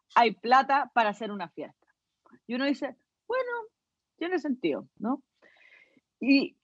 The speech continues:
me puse a estudiar los tiempos y las edades de los restos arqueológicos y me di cuenta de algo increíble, que en realidad es al revés. Los festivales colectivos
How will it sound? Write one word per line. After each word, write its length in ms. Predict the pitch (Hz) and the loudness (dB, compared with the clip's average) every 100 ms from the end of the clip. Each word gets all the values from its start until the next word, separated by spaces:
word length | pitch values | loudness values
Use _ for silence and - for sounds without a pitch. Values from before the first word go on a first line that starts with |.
| _ | _
me 160 | 233 277 | 2 2
puse 240 | 262 359 | 2 0
a 20 | 403 | 0
estudiar 420 | - 311 330 370 | 2 6 8 8
los 180 | 311 233 _ | 4 2 _
tiempos 420 | 277 311 311 339 | 4 4 2 2
y 40 | |
las 180 | 320 262 | 4 4
edades 600 | 226 220 240 269 302 320 | 4 6 8 8 6 0
de 100 | 277 | -2
los 160 | 247 208 | -4 -6
restos 380 | 208 247 - 294 | -6 -8 -8 -8
arqueológicos 840 | 277 - 247 208 208 277 - 311 - | -8 -10 -10 -10 -12 -18 -8 -8 -6
y 80 | |
me 120 | 240 262 | -6 -6
di 80 | |
cuenta 320 | 254 285 302 320 | -2 -2 2 4
de 100 | 277 | 4
algo 220 | 277 285 | 2 0
increíble, 680 | 262 247 277 311 233 190 - _ | -6 -2 4 4 2 -8 -12 _
que 320 | - 247 - _ | 4 4 4 _
en 120 | 196 220 | -6 -2
realidad 380 | 233 240 285 - | 0 4 4 4
es 160 | 254 247 | 2 2
al 120 | 247 | 2
revés. 380 | 202 202 254 254 _ _ _ - - _ _ _ _ _ | 2 2 0 -2 _ _ _ -20 -20 _ _ _ _ _
Los 220 | 247 254 | 6 6
festivales 640 | 254 254 - 262 277 330 359 | 4 0 0 4 6 6 2
colectivos 800 | - 302 240 - 311 285 254 | -2 0 -2 0 2 2 0